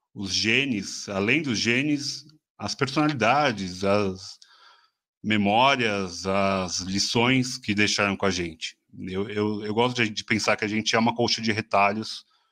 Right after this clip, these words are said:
que cada um que passa por nossa vida vai deixando um retalho. E, às vezes, a gente tá deixando esse retalho morrer. É, esse retalho se esvair, né, como um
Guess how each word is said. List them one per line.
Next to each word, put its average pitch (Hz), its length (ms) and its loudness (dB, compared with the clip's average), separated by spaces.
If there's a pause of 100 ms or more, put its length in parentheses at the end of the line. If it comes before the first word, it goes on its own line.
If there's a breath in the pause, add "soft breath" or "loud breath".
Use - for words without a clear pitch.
(520)
que 107 100 -4
cada 107 280 0
um 110 100 0
que - 120 -6
passa - 360 0
por - 120 -4
nossa 98 280 0
vida 101 240 0
vai 107 140 2
deixando 104 340 2
um 101 40 -2
retalho. 95 520 -4 (1080)
E, 101 500 0
às 104 120 2
vezes, 117 180 4
a 131 60 4
gente 131 180 2
tá 131 300 2 (400)
deixando 117 460 2
esse 117 160 0
retalho 110 360 2
morrer. 107 440 2 (880)
É, 90 320 -4
esse 87 160 -4
retalho 98 600 2 (760)
se - 200 -4
esvair, 104 720 0 (160)
né, 95 260 -4
como 92 280 -4
um 90 300 -6